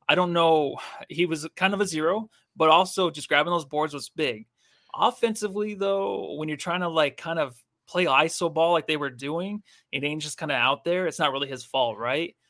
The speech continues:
But the only time, like, I would want him to actually have his hands on the ball is probably just trying to get them second looks at the basket, like, trying to get in there like Jock does,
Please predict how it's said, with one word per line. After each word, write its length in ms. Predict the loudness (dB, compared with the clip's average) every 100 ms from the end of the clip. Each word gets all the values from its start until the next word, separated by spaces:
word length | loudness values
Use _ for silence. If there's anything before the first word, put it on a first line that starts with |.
| _
But 100 | -4
the 60 | 0
only 180 | 0 0
time, 240 | -4 0
like, 160 | 0 2
I 100 | 0
would 140 | 0
want 240 | 0 -2 -2
him 80 |
to 80 | -6
actually 240 | -6 -6 -4
have 120 | -4
his 140 | -4
hands 240 | -6 -6 -6
on 60 |
the 60 | -4
ball 300 | -2 0 -2
is 100 | -6
probably 380 | -6 -2 0 -2
just 260 | -6 -12
trying 340 | -12 -8 -6 -4
to 60 |
get 280 | -2 -4 -4
them 140 | -8 -8
second 420 | -6 -6 -6 -8
looks 280 | -8 -8 -10
at 100 | -18
the 80 |
basket, 560 | -6 -2 -2 -2 -14 -12
like, 140 | -10
trying 200 | -6 -6
to 60 | -4
get 160 | -6 -6
in 60 |
there 100 | -6
like 160 | -6 -4
Jock 380 | 2 2 2 -4
does, 400 | -2 -2 -6